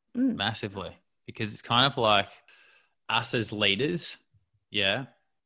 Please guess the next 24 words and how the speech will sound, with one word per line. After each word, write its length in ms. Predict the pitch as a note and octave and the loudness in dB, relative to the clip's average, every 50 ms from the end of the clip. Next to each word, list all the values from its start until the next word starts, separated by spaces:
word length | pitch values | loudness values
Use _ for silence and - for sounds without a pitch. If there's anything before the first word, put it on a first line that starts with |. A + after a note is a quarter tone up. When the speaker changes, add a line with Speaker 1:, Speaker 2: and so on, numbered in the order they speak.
| _ _ | _ _
Speaker 2:
people 320 | - - B2 B2 B2 C#3 B2+ | -4 -2 -2 -2 0 0 -2
are 200 | A2 G#2+ G#2 G#2 | 0 0 0 0
looking 420 | G#2 G#2+ - - G#2 G2+ G2+ G2+ G2 | -2 -2 -4 -4 -6 -4 -6 -8 -12
for 260 | - - - G#2 F#2+ F#2+ | -14 -12 -8 -8 -6 -6
someone 600 | - - - G#2 G2+ G2+ G2 G2 F#2+ F#2+ F#2+ F#2+ _ _ _ _ _ _ _ - | -4 -4 -2 -2 -2 -2 -4 -4 -4 -6 -8 -12 _ _ _ _ _ _ _ -16
to 120 | - G#2 | -14 -14
follow. 360 | F#2+ - - F#2+ F2+ E2 D#2 - - | -8 -4 -4 -2 -2 -2 -4 -6 -4
People 540 | - A#2+ C#3 C#3+ D#3 C#3+ B2+ A#2+ A2+ - - - - A2 _ _ _ _ - | -2 0 0 2 2 2 2 0 0 -4 -12 -20 -20 -20 _ _ _ _ -4
want 400 | A2 G#2+ A2 A2 - - - - _ - | -2 -2 -2 -2 -4 -8 -14 -14 _ -16
to 120 | - G#2 | -14 -14
follow. 380 | F#2 - - G2 F#2 F2 D#2 - - _ _ _ - - - _ _ _ _ - | -6 -2 0 2 2 0 -2 -6 -10 _ _ _ -20 -20 -20 _ _ _ _ 2
There's 220 | A#2+ A#2 A2+ G#2 | 2 2 4 2
a 80 | G#2+ G#2 | 0 0
very 240 | A2 A#2 A#2+ B2 | 2 4 4 4
small 360 | A#2+ - - B2 A#2 A#2 A#2 A2 | 2 0 0 0 0 2 0 0
peop-, 540 | - - A2+ A2+ A2+ A2+ - G#2 G2 G2 - - - | 0 0 0 0 0 -2 -4 -10 -8 -6 -6 -4 0
very 220 | A2+ A2 A#2+ C#3 C#3 | 2 2 4 4 2
small 520 | - - C3+ B2 A#2+ A#2+ B2 A#2+ - - _ _ _ _ _ _ _ _ - | 0 -2 -2 0 0 0 -2 -2 -8 -16 _ _ _ _ _ _ _ _ -8
percentage 420 | A#2+ A2+ - A#2+ A2+ A#2 A#2 A2 A2 | -4 -2 0 0 2 2 2 2 2
of 220 | A2 G#2 - - | -2 -4 -4 -4
people 360 | - A2 G#2 G#2 - A2+ A2 G#2+ | 0 2 2 2 2 0 0 2
that 180 | G#2+ - - A#2 | 2 2 0 0
want 280 | G#2 A2 G#2+ A2+ A2+ | -2 0 0 0 0
to 200 | - A2 G2+ G2+ | -2 -4 -4 -4